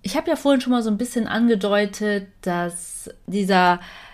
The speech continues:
Fall so große Aufmerksamkeit bekommen hat, dass auch sofort dieser Mordprozess stattgefunden hat und so. Es ist nämlich so, dass die Kriminalitätsrate in Dänemark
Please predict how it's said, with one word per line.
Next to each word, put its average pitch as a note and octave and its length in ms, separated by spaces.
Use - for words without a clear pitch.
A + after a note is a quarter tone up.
Fall G#3+ 460
so G#3+ 140
große G3+ 360
Aufmerksamkeit F3+ 760
bekommen G#3+ 460
hat, G#3 180
dass F#3 100
auch F3 60
sofort F#3 400
dieser D#3+ 160
Mordprozess G3+ 560
stattgefunden F#3 680
hat F3 180
und E3+ 140
so. E3+ 380
Es G#3+ 140
ist C#4 160
nämlich G#3 260
so, F#3+ 300
dass G3+ 400
die F#3+ 140
Kriminalitätsrate G3+ 1200
in F#3 120
Dänemark A3 480